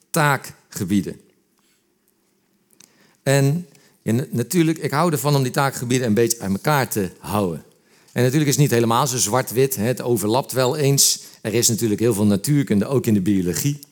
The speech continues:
En als we de Bijbel lezen, dan, dan vinden we daar ook wetenschap in. En ook hier, hè, wij gebruiken in de Stadskerk ook,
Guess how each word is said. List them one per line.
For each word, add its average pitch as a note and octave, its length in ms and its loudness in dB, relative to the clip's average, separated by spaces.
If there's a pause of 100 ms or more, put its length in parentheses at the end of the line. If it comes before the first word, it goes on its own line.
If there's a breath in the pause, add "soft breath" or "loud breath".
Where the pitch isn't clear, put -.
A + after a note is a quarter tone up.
(340 loud breath)
En G#2 100 -2
als G#2 100 0
we G#2+ 80 -4
de G2+ 80 -2
Bijbel A#2 380 0
lezen, A#2 340 2
dan, F#2+ 200 -2
dan G2 200 0
vinden B2 220 0
we G2+ 60 -4
daar G2+ 200 -4
ook G2 140 -4
wetenschap A2+ 640 -2
in. G#2 320 0 (500 loud breath)
En A#2 200 -2
ook B2+ 200 0
hier, C3 300 0
hè, A#2 380 -4
wij G#2 160 -2
gebruiken A#2+ 440 -4
in A2+ 60 -4
de F#2+ 60 -2
Stadskerk G2+ 640 -4
ook, C#3 240 0